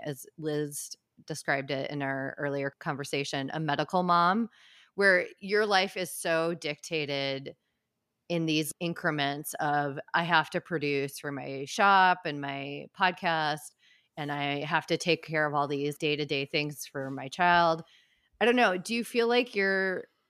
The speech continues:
how does that resonate with you? Because I felt like, man, you just keep going regardless. Nothing is more regular than you posting on Instagram and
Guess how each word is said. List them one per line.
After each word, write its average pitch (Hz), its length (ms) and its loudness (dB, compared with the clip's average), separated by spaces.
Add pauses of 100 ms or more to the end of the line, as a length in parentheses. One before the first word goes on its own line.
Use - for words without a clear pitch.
(320)
how 233 180 0
does 233 160 2
that 214 160 2
resonate 160 380 0
with 151 160 -6
you? 143 300 -4
Because 175 280 -2
I 180 220 2
felt 190 220 2
like, 156 180 -2
man, 165 400 0
you 170 80 -6
just 160 280 -6
keep 156 260 -12
going 156 720 -4
regardless. 147 800 -6 (500)
Nothing 226 380 6
is 208 160 4
more 180 240 4
regular 156 460 2
than 151 180 -4
you 143 460 -2 (480)
posting 190 600 2
on 170 140 0
Instagram 156 760 0
and 147 240 -2